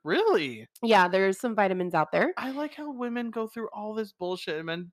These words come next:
Speaker 1: take vitamins.
Speaker 2: I mean, there's vitamins for women too.
Speaker 1: Okay.
Speaker 2: There is, but there's vitamins for men. Um, there might be an issue structurally with their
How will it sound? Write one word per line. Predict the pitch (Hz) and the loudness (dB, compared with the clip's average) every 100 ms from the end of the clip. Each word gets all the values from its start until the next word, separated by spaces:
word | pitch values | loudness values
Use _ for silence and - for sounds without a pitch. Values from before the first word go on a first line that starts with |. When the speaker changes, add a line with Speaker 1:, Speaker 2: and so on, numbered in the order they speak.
| _ | _
Speaker 1:
take | 180 160 | -2 -2
vitamins. | 143 135 139 156 175 185 202 247 - - 285 | -4 0 4 4 4 2 0 -4 -8 2 8
Speaker 2:
I | |
mean, | 294 254 226 | 8 8 8
there's | 285 | 6
vitamins | 247 285 294 285 | 10 8 10 6
for | - | 6
women | 226 196 180 | 6 6 4
too. | 156 175 180 _ _ _ _ _ _ - | 0 -4 -4 _ _ _ _ _ _ -16
Speaker 1:
Okay. | 139 - - | -16 -16 -4
Speaker 2:
There | 220 151 | 2 2
is, | 98 - 226 | 0 -4 0
but | 220 | 4
there's | 226 | 4
vitamins | 208 208 233 247 | 4 4 2 -2
for | 277 | 0
men. | 226 208 208 - - - - - - | 4 4 2 -6 -20 -20 -20 -8 4
Um, | 208 202 202 196 190 196 - _ | 6 8 6 4 -2 -6 -12 _
there | 190 247 254 | 0 4 4
might | 302 | 2
be | 302 285 | 0 -2
an | - | -2
issue | 233 - 240 | -2 -2 -4
structurally | - 208 202 - 226 226 | -4 -6 -6 -6 -6 -2
with | 220 214 _ | -2 -4 _
their | 190 214 202 208 202 220 | -4 -2 0 0 -2 -4